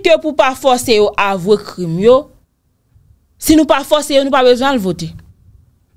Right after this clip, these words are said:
Mwen menm, jodi a, m ap mande pou moun ki sispann moun, retounen moun, pou nou kapab sove ti bout tè sa a.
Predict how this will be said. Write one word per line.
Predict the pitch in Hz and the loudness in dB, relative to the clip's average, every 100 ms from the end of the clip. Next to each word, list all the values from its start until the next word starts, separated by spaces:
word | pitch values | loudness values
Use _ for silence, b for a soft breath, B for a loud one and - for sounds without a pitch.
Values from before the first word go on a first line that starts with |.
| _ _ _ _ B B B 196 | _ _ _ _ B B B 2
Mwen | 240 | 4
menm, | 269 233 | 4 4
jodi | 208 165 175 | 0 0 -4
a, | 151 b b b | -6 b b b
m | 185 | -4
ap | 202 190 | 0 0
mande | 185 180 170 220 160 b _ | 2 0 2 0 -2 b _
pou | 226 | -4
moun | 175 156 190 156 143 - | -2 0 0 -2 -6 -4
ki | 269 | -2
sispann | 254 247 - 175 143 143 | -2 -2 -4 -4 -4 -6
moun, | 175 180 170 - | -4 -2 -4 0
retounen | 202 196 190 165 143 | 0 0 -6 -6 -8
moun, | 131 147 139 120 B - | -10 -10 -10 -10 B 0
pou | 285 | 2
nou | 269 | 2
kapab | 240 226 190 | 0 0 -4
sove | 160 220 165 127 170 180 | -4 -4 -4 -2 -2 -2
ti | 175 | -2
bout | 165 165 | -4 -4
tè | 135 | -4
sa | 160 - - | -4 -6 -8
a. | - | -14